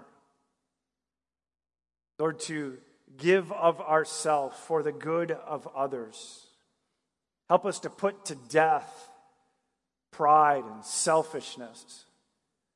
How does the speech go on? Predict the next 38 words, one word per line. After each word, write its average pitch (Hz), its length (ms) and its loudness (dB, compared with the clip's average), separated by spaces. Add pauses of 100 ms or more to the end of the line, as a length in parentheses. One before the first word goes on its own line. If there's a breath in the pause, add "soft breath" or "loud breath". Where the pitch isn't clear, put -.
(120)
that 143 120 -2
we 175 100 -2
might 175 220 4
honor 165 420 0
you 151 440 -6 (180)
in 147 120 -10
all 160 380 4
that 143 200 -4
we 139 120 -10
do, 143 640 -10
all 160 420 2
that 135 220 -6
we 135 80 -12
say. 131 380 -10 (1400)
And 147 80 -10
most 175 240 2
of 160 80 -6
all, 156 180 4
Lord, 156 200 0
as 156 100 -4
we 190 120 -4
leave 170 260 -4
here, 156 200 -8
Lord, 151 260 -2
we 160 200 -8 (280 loud breath)
are 156 100 -2
most 180 560 -2
grateful 147 420 -4
that 143 180 -4
you 170 240 -8
have 156 140 -6
first - 480 -6
loved 139 380 -4
us, - 640 -10 (1200)
that - 80 -20
you 175 80 -10
sent 147 380 -6
Jesus 147 680 -6